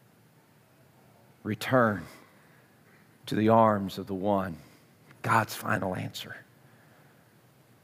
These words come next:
who gives you the satisfaction you desperately need. If you're not yet a follower of Christ, online or in the room,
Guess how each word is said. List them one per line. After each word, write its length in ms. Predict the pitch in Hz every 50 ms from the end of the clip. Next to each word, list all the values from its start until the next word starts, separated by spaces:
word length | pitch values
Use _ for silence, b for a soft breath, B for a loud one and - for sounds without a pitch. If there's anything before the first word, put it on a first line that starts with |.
| _ _ _ _ _ _ _ _ _ _ -
who 120 | 123 113
gives 320 | 95 110 117 110 98 -
you 120 | 107 113 107
the 100 | 95 98
satisfaction 800 | - - 123 113 104 95 - - - 104 95 113 - - 98 95
you 80 | 90 92
desperately 540 | 87 101 95 - - - - - - 110 92
need. 300 | 85 82 87 82 90 -
If 180 | - 117 113 -
you're 100 | 135 127
not 300 | 123 131 143 151 151 -
yet 160 | 135 127 117
a 40 | 110
follower 380 | - - 135 117 107 104 104 101
of 80 | -
Christ, 380 | - - 113 98 95 95 - -
online 360 | 135 117 107 107 107 104 98
or 80 | 98 101
in 80 | 98
the 80 | 92 98
room, 280 | 95 101 98 98 92